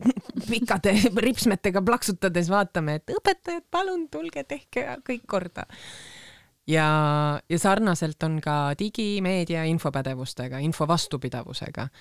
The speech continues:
Et, ähm, et inimene peab hakkama saama, me peame inimesi õpetama targemaks, me peame õpetama neile pädevusi, mis võimaldavad neil olla kriitilisemad mõtlejad,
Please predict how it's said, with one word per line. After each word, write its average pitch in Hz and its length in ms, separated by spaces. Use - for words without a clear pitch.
Et, - 500
ähm, 147 540
et 160 160
inimene 180 420
peab 139 200
hakkama 156 320
saama, 139 460
me 156 140
peame 196 260
inimesi 165 400
õpetama 131 560
targemaks, - 800
me 139 180
peame 170 240
õpetama 139 480
neile 135 300
pädevusi, 160 720
mis 139 240
võimaldavad 151 640
neil 135 380
olla 147 260
kriitilisemad 147 800
mõtlejad, 160 720